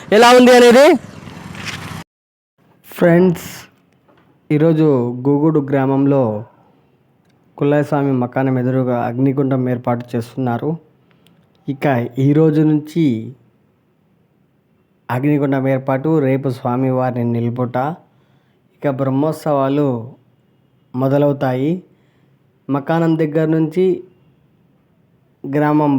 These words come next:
బయట వరకు ఎలా ఉంది అనేది ఒక చిన్న వీడియో తీసి చూపిస్తా. ఎందుకంటే ఇది ఒక చిన్న శాంపుల్ వీడియో, ఇంకా ఎక్కడెక్కడ ఏమేమి ఉన్నాయి అనేది ఒక వీడియో తీస్తా. మొ-, ప్రస్తుతానికి ఒక బండిలో వెళ్తున్నాను,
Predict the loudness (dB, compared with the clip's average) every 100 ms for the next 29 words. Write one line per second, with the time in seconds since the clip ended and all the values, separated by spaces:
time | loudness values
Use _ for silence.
0 | 0 -2 0 -2 -2 -2 -2 0 0 0
1 | 0 0 0 0 -2 -2 -2 -2 -2 -2
2 | -4 -6 -16 _ -10 -4 -2 0 -2 -2
3 | -4 -6 -8 -8 -8 -8 -6 -6 -8 -14
4 | -20 _ _ _ -6 -2 0 0 0 0
5 | -2 -4 -10 _ _ -20 -20 _ _ _
6 | _ _ -2 0 -2 -4 -2 0 0 -2
7 | -2 -2 -2 0 0 -2 -2 -2 0 0
8 | -2 -6 -16 _ _ _ _ _ _ _
9 | -4 -2 -2 0 0 0 -2 -2 -2 -2
10 | -2 -2 -4 -2 -4 -4 -6 -4 -4 -6
11 | -16 _ _ -14 -6 -2 -2 -2 -2 -2
12 | -2 0 0 -2 -4 -2 -2 -2 -4